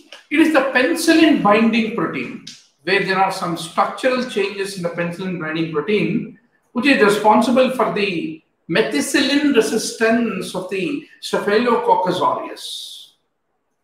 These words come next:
A patient is having hypertension, is also suffering from essential tremor.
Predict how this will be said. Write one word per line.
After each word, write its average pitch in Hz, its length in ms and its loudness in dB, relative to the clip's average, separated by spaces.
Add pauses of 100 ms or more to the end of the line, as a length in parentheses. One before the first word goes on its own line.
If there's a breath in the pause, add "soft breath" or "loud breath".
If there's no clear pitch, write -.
(1200)
A 233 140 2
patient 269 320 4
is 269 220 0
having 240 340 2
hypertension, 233 800 2
is 208 100 0
also 226 380 2
suffering 214 520 -2
from 185 280 -4
essential 233 580 -2 (180)
tremor. 165 460 -6